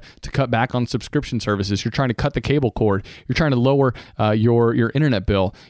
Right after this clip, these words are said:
you, whatever it is that you're trying to do to, to change the way you handle money and to save money, but the way you handle it emotionally is just a little chaotic,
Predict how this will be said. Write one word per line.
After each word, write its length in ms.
you, 160
whatever 380
it 80
is 200
that 100
you're 100
trying 220
to 100
do 280
to, 200
to 160
change 520
the 100
way 160
you 160
handle 260
money 300
and 100
to 80
save 380
money, 320
but 100
the 80
way 120
you 120
handle 300
it 100
emotionally 640
is 480
just 320
a 60
little 180
chaotic, 540